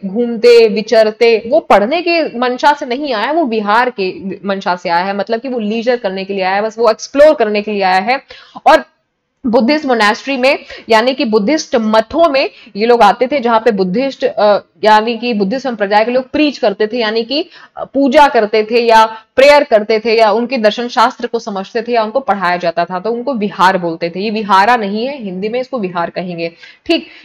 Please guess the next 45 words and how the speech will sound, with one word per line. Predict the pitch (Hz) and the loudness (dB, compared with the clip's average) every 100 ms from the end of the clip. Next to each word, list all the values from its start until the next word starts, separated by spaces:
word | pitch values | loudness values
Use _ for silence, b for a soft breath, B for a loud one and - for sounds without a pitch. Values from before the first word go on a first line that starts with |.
| - | -8
इतनी | 254 339 359 | -2 0 0
चीजें | 285 262 294 | -2 -2 -2
थी | 285 | 2
आज | 262 - | 2 2
के | 277 | 0
session | - 214 269 | 0 -2 -2
में। | 277 | -2
आज | 277 214 | 0 0
के | 262 | -4
session | 254 233 254 | -8 -8 -8
में | 254 | -12
सिर्फ | 262 | -8
इतना | 226 220 | -8 -8
ही | 226 | -10
करते | 262 233 302 | -6 -6 -6
हैं। | |
Session | 320 311 294 294 | -6 -4 -4 -4
अगर | 269 | -4
पसंद | 262 233 247 240 | -4 -4 -4 -2
आया | 233 262 | 0 0
तो | 240 | -2
like | 190 226 | -4 -4
करिएगा, | 233 233 226 | -4 -4 -6
share | - 190 | -6 -6
करिएगा, | 214 202 214 | -6 -6 -6
subscribe | 208 - 196 233 - | -10 -8 -6 -6 -6
करिएगा, | 220 220 226 | -4 -4 -4
First | 220 226 | -6 -4
time | 226 220 | -4 -4
अगर | 220 | -4
आप | 214 | -4
देख | 196 190 202 | -6 -8 -8
रहे | 208 214 | -8 -8
हैं | 196 | -8
तो। | - 294 330 B B B B | -4 -4 -4 B B B B
और, | - 202 202 202 | 0 4 4 4
अ, | 202 190 196 _ _ - - 196 | 2 2 -2 _ _ -10 -4 0
क्योंकि | 277 294 | 2 2
हमारा | 269 226 254 | 4 6 6
जो | 277 | 4
platform | 294 220 208 - 247 247 | 2 0 -2 -2 -2 -2
है | 277 | -4
बिल्कुल | 214 214 247 | -6 -8 -10
free | 226 - 233 247 | -12 -8 -4 -4
है, | 233 233 | -2 -2